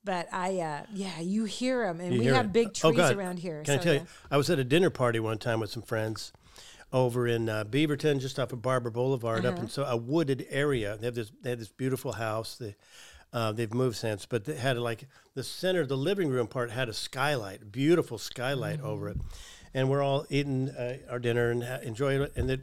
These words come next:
Speaker 2: wind started to kick up, and then we heard this cracking sound. And we started, all of us, like, running in every direction like
Speaker 1: <laughs>
Speaker 2: rats on a sinking ship. Like, "Where do you hide?" 'Cause <laughs> we don't know if it's a big tree. We're all, like,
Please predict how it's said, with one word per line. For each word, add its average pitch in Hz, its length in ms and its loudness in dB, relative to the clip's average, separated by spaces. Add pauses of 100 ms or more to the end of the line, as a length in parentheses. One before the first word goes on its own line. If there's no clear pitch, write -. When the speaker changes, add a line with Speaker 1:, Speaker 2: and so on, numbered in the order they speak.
Speaker 2:
wind 131 220 0
started 127 300 -2
to 123 60 -2
kick 135 280 0
up, 123 260 2
and 135 140 0
then 143 100 4
we 139 100 4
heard 131 140 2
this 120 160 -2
cracking 156 580 -4
sound. 101 440 -4 (680)
And 135 80 2
we 185 140 6
started, 147 480 4 (580)
all 175 220 8
of 156 80 6
us, 131 160 4
like, 127 160 2
running 147 440 4
in 135 100 4
every 151 220 4
direction 135 440 2
like 117 200 4
Speaker 1:
<laughs> 120 80 -4
Speaker 2:
rats 147 440 4 (340)
on 135 100 4
a 123 60 4
sinking 151 420 0
ship. 131 520 2
Like, 123 260 0
"Where 156 220 6
do 151 60 4
you 143 100 4
hide?" 139 480 2 (380)
'Cause - 220 2 (120)
<laughs> - 120 -14
we 185 120 6
don't 202 240 8
know 180 160 8
if - 1040 2
it's 202 200 4
a 190 220 6
big 180 220 4
tree. 208 120 4
We're 175 120 2
all, 175 160 2
like, 175 220 0